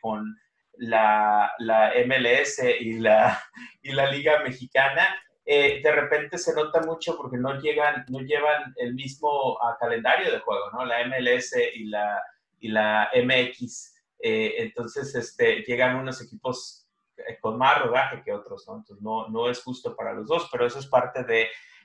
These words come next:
la M L S que decide tener su, su liga en, en calendario muy diferente al resto de todas las ligas del,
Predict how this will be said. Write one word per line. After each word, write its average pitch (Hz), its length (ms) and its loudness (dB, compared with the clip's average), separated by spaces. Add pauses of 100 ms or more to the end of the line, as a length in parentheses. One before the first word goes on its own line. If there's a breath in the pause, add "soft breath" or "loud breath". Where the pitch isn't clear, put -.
la 113 200 6
M 123 180 4
L 120 180 2
S 120 260 -2
que 107 120 -4
decide 110 440 -4
tener 107 340 -6
su, 113 360 -12 (260)
su - 200 -8
liga 127 580 4
en, 110 340 -2
en 110 180 -8
calendario 117 500 2
muy 131 160 -2
diferente 123 480 -2
al 113 100 0
resto 120 340 -2
de 104 80 -8
todas 110 160 -2
las 104 200 -6
ligas 110 340 -4
del, 98 180 -4